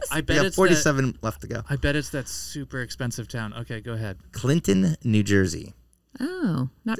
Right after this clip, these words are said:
Speaker 2: Are you
Speaker 3: familiar.
Speaker 2: familiar? Say yes or no.
Speaker 1: That's in the top one hundred towns in America?
Speaker 2: It comes in at forty-nine. Yes or no? Are you familiar with the town?
Speaker 1: I am familiar.
Speaker 2: Sweet.
Speaker 1: Is
Speaker 2: Let me
Speaker 1: it
Speaker 2: read
Speaker 1: in the
Speaker 2: this.
Speaker 1: top one hundred? No.
Speaker 2: I-, it's forty-nine.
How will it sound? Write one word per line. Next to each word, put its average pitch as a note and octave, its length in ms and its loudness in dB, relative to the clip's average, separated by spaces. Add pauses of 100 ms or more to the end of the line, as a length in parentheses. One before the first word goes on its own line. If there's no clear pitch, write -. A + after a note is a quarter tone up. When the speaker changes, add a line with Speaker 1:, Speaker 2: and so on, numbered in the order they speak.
Speaker 2:
Are - 60 8
you G#3 100 8
Speaker 3:
familiar. G#3 460 4
Speaker 2:
familiar? - 60 -10 (380)
Say E3+ 140 0
yes D3 240 4
or C#3 60 0
no. G2+ 220 0 (140)
Speaker 1:
That's A#2 400 -4
in F3+ 100 -2
the E3 100 -4
top C3+ 320 -4
one A#2+ 180 -4
hundred A#2 420 -6
towns A#2 400 -4
in A#2+ 80 -4
America? G#2 480 -6
Speaker 2:
It - 80 -2
comes A2 220 4
in G#2+ 100 4
at - 80 -2
forty-nine. G2 640 2
Yes B2 260 2
or C#3 60 2
no? F2+ 220 2 (300)
Are A#2 80 0
you A2 100 2
familiar G#2+ 340 -2
with G2+ 100 -4
the F#2+ 60 -10
town? E2 300 -4
Speaker 1:
I A#2+ 120 -6
am C3 220 -4
familiar. A2 420 -6
Speaker 2:
Sweet. A2+ 460 2
Speaker 1:
Is - 60 -16
Speaker 2:
Let C3 100 4
me - 100 6
Speaker 1:
it - 40 4
Speaker 2:
read - 80 6
Speaker 1:
in D#3+ 40 6
the D#3 60 0
Speaker 2:
this. A#2+ 140 2
Speaker 1:
top D3 260 -4
one C3 160 -2
hundred? C#3 420 -6
No. F#2+ 340 -6 (880)
Speaker 2:
I-, - 240 -4
it's - 360 -4
forty-nine. A2 800 2